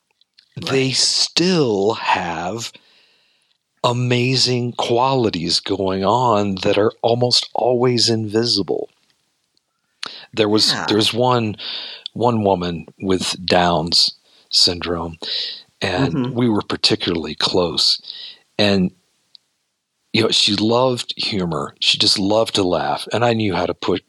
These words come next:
Speaker 2: punch her buttons, like, all the time. She was very affectionate.
Speaker 1: Yeah.
Speaker 2: You know, if I
Speaker 1: Mm.
Speaker 2: walked by and just put my hand on top of her head and kinda jostled her hair, she would just, you know, light up and laugh and laugh and laugh. Other
Speaker 1: Yeah.
Speaker 2: people had a lot of problems with her.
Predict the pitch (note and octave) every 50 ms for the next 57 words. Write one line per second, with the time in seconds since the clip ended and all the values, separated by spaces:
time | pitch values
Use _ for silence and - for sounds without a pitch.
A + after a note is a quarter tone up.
0 | _ - - G2+ F2+ - F2+ D#2+ D2+ E2+ E2+ D#2+ - - D2+ C#2+ - - - -
1 | F#2 E2+ E2+ E2 - - - F#2 F#2+ F2+ D#2+ F2 - - F#2 E2 D#2 C2+ - -
2 | E2+ F#2 F2 - G2 A2+ B2 C3 A#2+ A2+ - - - F#2 F2 - - A2+ G#2+ -
3 | - - - - - - - - - _ - G#2 F#2 E2+ E2 E2 D2+ D#2+ E2+ -
4 | - - F2 - - G#2 G2 G#2 G#2+ A2 G#2+ - - - G2+ F#2+ F#2 F#2+ F#2+ F#2
5 | F#2 F#2 F#2 F2 F2 F2 - - - - A2 G2 G2 G2 F#2 F#2 G2 F#2+ F#2+ G2
6 | F#2+ F#2 F2 D#2+ - - F#2 F2 - F2+ E2 - F2 E2+ G2+ F2+ E2+ F2+ F2 E2+
7 | F2 - - F#2+ F2 E2 - - - F2 D#2+ F2 E2+ - F#2+ D#2 D#2+ E2 D#2+ D#2+
8 | E2+ F2 F2 E2+ E2+ D#2 E2+ E2+ - - F2+ F2 E2 - E2+ E2 - - - -
9 | _ - F2+ E2+ E2 E2 E2+ D#2+ E2+ F#2 F#2+ F2+ F#2+ F#2+ F#2 F2+ F2 E2+ E2+ -
10 | - E2 D#2+ D#2 E2 F2+ F#2 F2 F2+ F2 - E2 D#2+ E2 F2 F2+ E2+ E2+ - -
11 | D#2+ D#2+ D#2 D2 D#2+ E2+ - - - - - - - - - - - - - -
12 | - _ _ - C3+ D3+ F3+ E3+ G#2+ G#2 D#3 D3 - C3 A#2+ B2 B2+ A#2+ A2+ G#2
13 | G#2+ A#2+ B2 G#2+ F2+ - - - A#2 C3 F3 G3 F3 A2 E2 C2+ C#2 - - -
14 | - - - F2+ F2+ E2 - A1+ - -